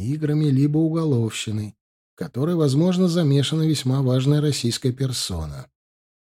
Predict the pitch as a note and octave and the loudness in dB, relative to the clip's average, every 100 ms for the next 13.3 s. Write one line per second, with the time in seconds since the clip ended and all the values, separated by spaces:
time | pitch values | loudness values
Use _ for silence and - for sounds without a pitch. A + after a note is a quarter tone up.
0 | _ _ _ _ _ _ - - A2 C3+ | _ _ _ _ _ _ -10 -8 -4 -2
1 | E3+ F3 E3 D#3 - D3 D3+ C#3+ D3 C#3 | -2 -2 -4 -4 0 2 2 0 0 -2
2 | C3+ - B2+ B2 D3 C#3 A#2+ C#3+ C#3 D3+ | -4 -4 -4 0 2 4 4 4 4 2
3 | D3+ C3+ B2 A#2+ A2+ - G2+ A2+ E3 D#3 | 2 0 0 -2 -4 -4 -6 0 2 4
4 | G#2+ - A#2 A#2 A2+ - D#3+ D3 B2 A2+ | 2 -2 -4 -4 -4 0 2 4 4 2
5 | - B2 - A#2+ - C#3+ C3+ B2 G#2+ G#2 | -2 -6 -6 -6 -4 -2 0 0 -2 -2
6 | G#2 - D#3+ F3 A2+ - _ _ _ _ | -6 -6 -4 -4 -4 -10 _ _ _ _
7 | C#3 D#3 C3+ C3+ B2+ A#2 A2+ A2 - G#2+ | -2 0 0 0 2 0 0 0 0 -2
8 | G2 G2+ F#2+ F#2 - F2 E2 F2+ F2 E2 | -2 -6 -6 -6 -8 -10 -10 -10 -8 -8
9 | D2 C#2 - _ _ _ _ _ _ _ | -10 -12 -18 _ _ _ _ _ _ _
10 | A#2+ D3 A3+ A3 F3+ D#3 - E3 D3 C3+ | -4 0 2 2 0 -2 0 -2 -2 -4
11 | A#2 B2+ A#2+ B2 C3 D3+ A#2+ A2 G#2 - | -2 0 2 2 0 0 -2 -2 -4 -4
12 | C#3 A#2+ A2+ G2+ G#2 - G2+ F#2 G2 E2+ | -2 -2 -2 -4 -6 -6 -8 -8 -6 -6
13 | D2 C#2 C2+ | -6 -12 -16